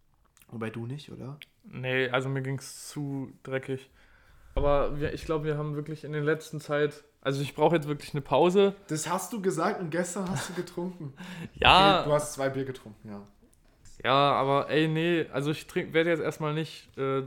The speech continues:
Speaker 2: tief ins Glas schauen, weil ich muss mich wirklich erstmal um meine Gesundheit kümmern.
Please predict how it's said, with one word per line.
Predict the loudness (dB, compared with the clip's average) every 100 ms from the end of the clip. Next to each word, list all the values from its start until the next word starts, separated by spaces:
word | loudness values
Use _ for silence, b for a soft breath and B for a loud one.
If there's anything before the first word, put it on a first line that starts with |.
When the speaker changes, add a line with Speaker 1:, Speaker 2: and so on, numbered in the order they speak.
| -8
Speaker 2:
tief | -8 -6
ins | -6 -4
Glas | 0 0 0
schauen, | 0 0 0
weil | 0 2 0 -2
ich | -6
muss | -8 -8
mich | -10 -10
wirklich | -12 -8
erstmal | -8 -6
um | -6
meine | -4 -2
Gesundheit | 0 -2 -6
kümmern. | -6 -6 -6